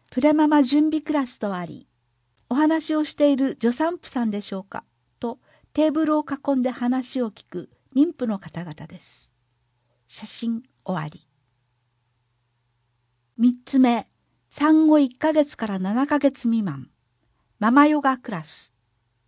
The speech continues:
産後ヨガや他のママとの交流を通じて気持ちや体をリフレッシュしませんか？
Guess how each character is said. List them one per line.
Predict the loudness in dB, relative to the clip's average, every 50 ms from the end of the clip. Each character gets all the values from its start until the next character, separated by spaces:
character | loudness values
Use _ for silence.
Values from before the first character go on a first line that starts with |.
| _ _ _ _ _ _ _ _ _ _ _ _ _ _ _ _ _
産 | _ -10 -4 0 0 2 2 2 2
後 | 2 2
ヨ | 0 0 0
ガ | 0 -2
や | 0 0 -2 -4 -4 _ _ _ _ _ _ _
他 | -12 -10 -2 0 0
の | 2 2 2
マ | 2 2 2
マ | 2 2 0
と | 0 -2 -2
の | -2 -4 -6
交 | -6 -2 0 0 0 0
流 | 0 0 -2 0 2
を | 0 0 -2
通 | -4 -10 -8 -8
じ | -8 -8 -4
て | -4 -4 -4 -4 _ _ _ _ _ _
気 | -2 4
持 | 4 4 4
ち | 2 -2 0 2
や | 2 2
体 | 0 -2 -4 -2 0 2 2 2
を | 2 2
リ | 0 -2
フ | -2 -2 0
レ | 0 0
ッ | 0
シ | -2 -8
ュ | -10
し | -8 -8
ま | -8 -8 -8
せ | -6 -6 -8
ん | -8 -8
か？ | -10 -14 -14 -14